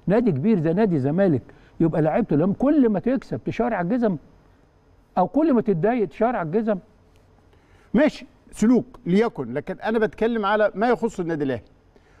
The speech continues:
Speaker 2: هو النادي الأهلي يا جماعة لو تساهل وسكت وساب الأمور تعدي في التعامل مع عقوبة صدرت بشأن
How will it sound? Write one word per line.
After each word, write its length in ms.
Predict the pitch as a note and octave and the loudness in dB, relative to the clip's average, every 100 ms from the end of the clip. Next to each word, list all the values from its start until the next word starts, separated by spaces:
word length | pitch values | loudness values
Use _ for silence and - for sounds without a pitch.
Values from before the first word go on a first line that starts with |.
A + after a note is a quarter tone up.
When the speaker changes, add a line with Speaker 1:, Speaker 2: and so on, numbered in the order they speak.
| _ - | _ -2
Speaker 2:
هو 100 | F3 | 2
النادي 260 | G#3+ - B3+ | 2 0 0
الأهلي 220 | A#3+ A3+ | 0 0
يا 40 | |
جماعة 300 | G3 G#3 G#3 | 0 0 0
لو 180 | E3+ G3+ | 2 0
تساهل 680 | - D#3+ G3 A3+ F#3+ G3+ F#3+ _ D3+ | -2 -6 0 0 2 0 -2 _ -4
وسكت 440 | D3 A3 G#3 G#3+ - _ _ - _ _ _ _ _ - | 0 0 2 -2 -2 _ _ -20 _ _ _ _ _ -4
وساب 320 | C#3+ E3+ A#3 | -4 0 0
الأمور 320 | G#3+ F#3 G3+ G3+ | 2 0 0 0
تعدي 540 | F#3 F3 F#3+ F#3+ F#3+ _ _ _ _ _ _ _ _ _ _ _ _ _ _ _ _ - | 0 0 -2 -4 -6 _ _ _ _ _ _ _ _ _ _ _ _ _ _ _ _ -8
في 120 | F3+ | -6
التعامل 400 | - F#3 B3+ C4 | -2 0 0 0
مع 100 | A3+ F3+ | 0 0
عقوبة 540 | F3 - A#3+ A3 F#3 - - | 0 0 -2 0 0 -2 -12
صدرت 460 | - A#3+ G#3 F3+ | -4 -2 0 -2
بشأن 720 | D3 D#3 A3 A#3+ F#3 F3+ E3+ | -4 -4 -2 -2 -2 -4 -8